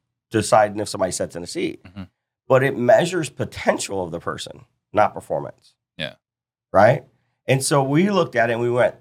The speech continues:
Speaker 1: "There's a heart, there's a head, there's a hands, and there's a feet that comes to the workplace with somebody every day."
Speaker 2: Right.
Speaker 1: And I write poems, so it rhymes. It's like the heart, head, hands, and feet tell you if you're in the right seat,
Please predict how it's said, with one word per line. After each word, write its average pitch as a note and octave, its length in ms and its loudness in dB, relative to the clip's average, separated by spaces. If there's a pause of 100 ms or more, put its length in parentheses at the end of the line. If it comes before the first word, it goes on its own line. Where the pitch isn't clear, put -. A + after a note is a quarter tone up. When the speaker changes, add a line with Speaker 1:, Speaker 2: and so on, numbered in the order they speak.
Speaker 1:
"There's A#2+ 240 0
a G#2 120 -4
heart, F3 480 4
there's A2 200 -6
a F#2 80 -2
head, B2+ 360 2
there's G#2+ 180 -6
a F2 80 -12
hands, A#2+ 420 -4
and G#2+ 140 -4
there's F#2 200 -6
a F2 80 -2
feet - 440 -6
that F2+ 160 -6
comes F2+ 340 -6
to F2+ 160 -8
the F2 100 -4
workplace E2+ 520 -8
with - 160 -20 (140)
somebody C#2+ 280 -6
every C2 180 -10
day." - 140 -18 (180)
Speaker 2:
Right. D#2 220 -8 (320)
Speaker 1:
And B2 100 8
I C3 120 6
write D3 280 2
poems, A2+ 400 -2
so G2+ 140 -4
it F2 40 -4
rhymes. F2+ 460 0
It's - 100 -18
like F2+ 180 -4
the F2+ 80 -14
heart, C#3 360 0
head, A#2+ 240 0
hands, A2+ 300 -8
and G2 80 -12
feet A#2+ 320 -10
tell G#2 200 2
you G#2 140 -4
if F#2+ 120 -10
you're F#2+ 120 -6
in F#2+ 100 -4
the F#2+ 100 -6
right F#2 220 -4
seat, - 260 -10